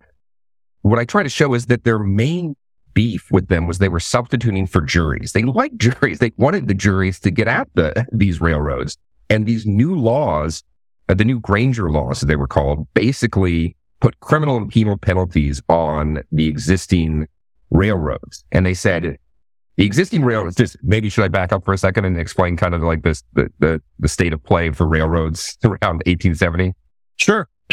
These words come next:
Speaker 1: Yeah. Uh, so when these first regulatory commissions came up around eighteen seventy, starting with Wisconsin and Illinois and some of the,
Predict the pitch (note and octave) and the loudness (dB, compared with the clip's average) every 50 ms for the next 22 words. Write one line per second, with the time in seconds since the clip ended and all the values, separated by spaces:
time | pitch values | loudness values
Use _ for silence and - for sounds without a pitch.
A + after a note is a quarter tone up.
0 | - - - - E3+ F3 A#2+ D#3+ D3 - _ _ _ _ _ _ _ _ _ _ | -6 -2 0 2 2 2 0 -4 -6 -8 _ _ _ _ _ _ _ _ _ _
1 | - G#2 G#2 G#2+ A2 A2+ A#2 - - C#3+ C3+ C3+ C3 C3 C3+ C3 B2+ - _ _ | 0 0 2 0 -2 -4 -2 0 0 2 2 2 0 -2 -2 -4 -6 -10 _ _
2 | _ - A#2+ A#2 B2 C3+ C#3 C#3+ F3 G3+ G3 - - F3+ D#3+ D#3+ - - - A2 | _ -2 0 2 2 2 2 2 0 0 -2 -2 0 0 0 0 0 0 2 2
3 | A#2+ B2+ A#2+ G#2 - A#2 G#2+ F#2 - G#2 F#2 F#2+ G2 - - F2 E2 - - - | 2 2 0 0 0 0 0 0 0 0 0 0 0 0 0 -2 -2 -2 0 0
4 | F#2+ F2+ E2+ E2+ D#2 C2+ - - D#2 D2 E2 E2+ F2 E2 E2 E2 E2 D2 - E2 | 2 2 2 2 0 -2 -2 -2 0 0 2 2 0 0 0 0 -2 0 0 -2
5 | D#2 - - E2+ D#2 D2 C2+ C2 - - F2 D#2+ D2 D2 C#2+ C#2+ C#2 - - D#2+ | 0 0 0 -2 -2 -2 -4 -4 -2 0 0 0 0 0 -2 -2 -4 -2 0 -2
6 | D#2+ - - - F2+ E2+ D#2+ - - F2+ D2+ C2+ C#2 C#2 C2+ - - F2 D#2+ D#2 | -2 0 0 0 0 0 -2 -2 -2 -2 0 0 0 -2 -2 0 0 2 2 2
7 | D2 D2 D2 D2 C#2+ C2+ C#2 C2+ C2+ C2+ - - D2 D2+ D2 D2 D2 D2 D2 | 0 0 0 0 0 0 -2 -4 -6 -4 -4 -4 -2 -2 -2 -2 -2 -2 -2